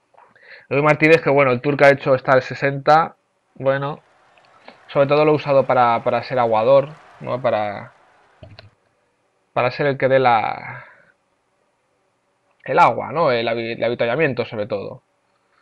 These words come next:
Y bueno, a ver, el primer punto intermedio. Aguanta que va recuperando la barra. Primer punto intermedio, a ver qué tal ha ido.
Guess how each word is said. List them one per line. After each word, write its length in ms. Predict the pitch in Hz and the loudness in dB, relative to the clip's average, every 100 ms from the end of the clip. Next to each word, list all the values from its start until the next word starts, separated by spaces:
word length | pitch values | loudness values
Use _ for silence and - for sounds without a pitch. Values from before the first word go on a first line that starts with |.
| _ _ _ _ _ _ _ _ - | _ _ _ _ _ _ _ _ -10
Y 220 | 131 131 | -4 0
bueno, 220 | 135 127 | 2 2
a 40 | 113 | 2
ver, 300 | 131 151 156 - - - - _ _ | 2 2 0 -10 -20 -20 -20 _ _
el 160 | 135 127 | -10 -6
primer 280 | 127 131 | -4 -4
punto 220 | 135 135 131 | -4 -6 -6
intermedio. 800 | 123 120 123 139 160 185 - _ _ _ _ _ _ _ _ _ _ _ _ _ _ _ _ _ _ _ - | -4 -4 -2 -2 2 2 0 _ _ _ _ _ _ _ _ _ _ _ _ _ _ _ _ _ _ _ -10
Aguanta 260 | 127 127 | -8 -6
que 80 | 123 | -4
va 100 | 123 | -4
recuperando 380 | 123 123 123 123 | -4 -2 -2 -2
la 80 | 117 | 0
barra. 440 | 131 156 165 180 | 0 0 0 -2
Primer 260 | 170 135 135 | -4 -8 -8
punto 180 | 135 | -8
intermedio, 420 | 131 127 127 123 120 | -6 -6 -4 -2 0
a 60 | |
ver 160 | 123 139 | 0 -2
qué 100 | 127 | -4
tal 200 | 127 117 | -4 -2
ha 80 | 123 | -2
ido. 400 | 160 196 220 | 0 0 -2